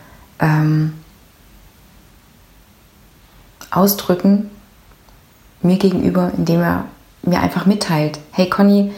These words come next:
das sind meine Gedanken zu dieser Folge. Oder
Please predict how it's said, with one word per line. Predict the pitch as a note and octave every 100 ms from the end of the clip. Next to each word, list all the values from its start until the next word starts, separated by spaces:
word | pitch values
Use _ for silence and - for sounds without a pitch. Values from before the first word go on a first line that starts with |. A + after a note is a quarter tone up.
| - - - - - _ _ _ -
das | D3+ -
sind | G3
meine | F#3 G#3+
Gedanken | A3 G3 E3 E3+
zu | E3 E3
dieser | D#3+ D#3
Folge. | D3+ D#3+ D#3 D#3 D3+ - - - - - _ - - - _
Oder | - D#3 D#3 D#3 D3+ D3+